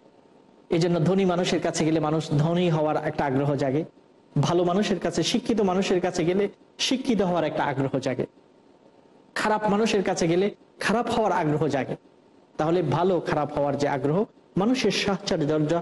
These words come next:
অত্যন্ত প্রয়োজন। আমরা সকলকে ভালোবাসা দেব, কাউকে ঘৃণা করব না, অন্যায়কে শুধু ঘৃণা করব, কোনো কিন্তু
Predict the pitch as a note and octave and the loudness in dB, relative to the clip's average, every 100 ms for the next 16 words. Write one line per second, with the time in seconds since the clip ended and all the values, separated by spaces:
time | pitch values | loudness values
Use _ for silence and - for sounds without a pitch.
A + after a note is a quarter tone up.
0 | E3+ F3+ F3+ E3+ D3 C3+ B2+ A#2+ C3 _ | -2 -6 -2 -2 -2 -2 -2 -2 -4 _
1 | - _ A3 A#3+ A#3+ D4 E4 D#4 D4 F3+ | -20 _ -2 0 2 0 2 2 2 2
2 | F3 E3+ E3 D3 G3 - A#3 A#3 E3+ F3+ | 2 2 0 0 0 0 0 2 2 2
3 | F#3 D#3+ C#3+ C#3+ G#3 - - _ _ _ | 0 0 0 0 -2 -4 -18 _ _ _
4 | - F3 E3+ F#3 C#4+ D4 C#4 G#3 E3+ F3 | -6 -2 2 2 2 2 0 2 0 0
5 | D#3+ C#3+ C#3+ D#3+ G3+ G3+ G3 F#3 | -2 0 0 0 2 0 0 -2